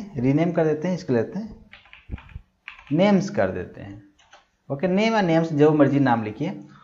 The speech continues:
और फ्रेंड्स आप देख सकते हैं कि यहाँ पर आपके पास जितनी भी company है, जितने भी company का ledger बनाना है, आप बस उसका नाम type कर दीजिए,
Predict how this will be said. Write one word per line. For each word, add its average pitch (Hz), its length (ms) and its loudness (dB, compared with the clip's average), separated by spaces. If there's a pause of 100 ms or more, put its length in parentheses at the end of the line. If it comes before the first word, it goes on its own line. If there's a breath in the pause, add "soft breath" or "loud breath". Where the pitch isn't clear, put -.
(340 soft breath)
और 226 140 4
फ्रेंड्स 233 360 -2
आप 147 100 0
देख 147 180 2
सकते 156 240 -6
हैं 156 100 -14
कि 165 100 -6
यहाँ 165 400 0
पर 190 120 6
आपके 180 260 2
पास 185 180 0
जितनी 135 400 0
भी 170 140 0
company 98 340 0
है, 92 220 -10 (140)
जितने 135 260 -4
भी 170 60 -6
company 151 360 0
का 139 60 4
ledger 131 260 4
बनाना 101 320 -2
है, 95 60 0
आप 123 80 2
बस 160 180 2
उसका 175 260 -4
नाम 131 360 4
type 95 220 -2
कर 92 100 -6
दीजिए, 80 380 -12